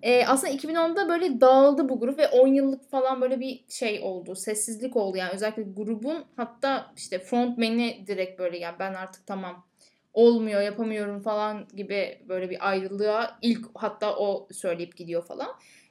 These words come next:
Ee, iki bin onda ayrıldıktan sonra ben de açıkçası pek dinlememiştim yani. İki bin yirmi itibariyle tekrar hani bir araya gelip, e, zaten böyle işte birçok yerde Amerika dahil işte bir tur planları vardı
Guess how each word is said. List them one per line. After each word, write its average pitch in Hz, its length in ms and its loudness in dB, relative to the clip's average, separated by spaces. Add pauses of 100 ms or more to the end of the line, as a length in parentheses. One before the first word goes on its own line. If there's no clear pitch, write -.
(120)
Ee, 247 380 0
iki 233 200 -8
bin 277 60 -2
onda 320 260 0
ayrıldıktan 285 460 2
sonra 339 180 -4
ben 302 180 -2
de 302 40 2
açıkçası 285 460 -6
pek - 300 -10
dinlememiştim 240 880 4
yani. 202 300 -2 (100)
İki 277 200 -4
bin 285 100 2
yirmi 294 260 2
itibariyle 277 680 -2
tekrar 285 440 -2
hani 214 320 -10 (760)
bir 202 340 -2
araya 226 340 4
gelip, 226 500 -6
e, 262 240 2
zaten 311 500 0
böyle 330 260 -10 (100)
işte 247 180 -6
birçok 262 300 -4
yerde 247 200 2
Amerika 254 400 -4
dahil 254 380 -2 (100)
işte - 220 -14
bir 233 140 -10
tur 240 240 -6
planları 247 460 -4
vardı 233 220 -2